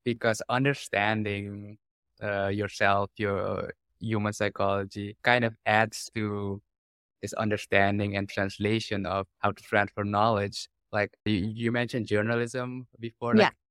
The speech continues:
Speaker 1: how have these other non, I guess, storytelling fields added to your storytelling capabilities?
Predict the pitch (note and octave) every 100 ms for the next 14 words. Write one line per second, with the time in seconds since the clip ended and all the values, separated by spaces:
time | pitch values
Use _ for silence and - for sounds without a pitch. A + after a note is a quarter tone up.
0 | _ A#2 B2 C#3 C3+ A#2+ A2+ A2+ A2+ -
1 | - _ _ _ _ _ _ _ _ _
2 | _ _ - A#2 A#2+ B2+ A2+ G#2+ G#2+ _
3 | _ - G#2+ G#2+ G#2+ A2 G#2+ G#2 G#2 G#2
4 | - _ _ - G#2 G2+ - - - B2
5 | A2+ A2+ A2 G#2 G#2 G2+ _ A2+ A2+ G2
6 | F#2 - - - _ _ G#2 A2+ A#2 G2+
7 | _ G#2+ G2+ G2 G2 - G#2+ G#2 G#2 G2
8 | G2+ G2 - G2 - G2+ A2 G#2+ _ -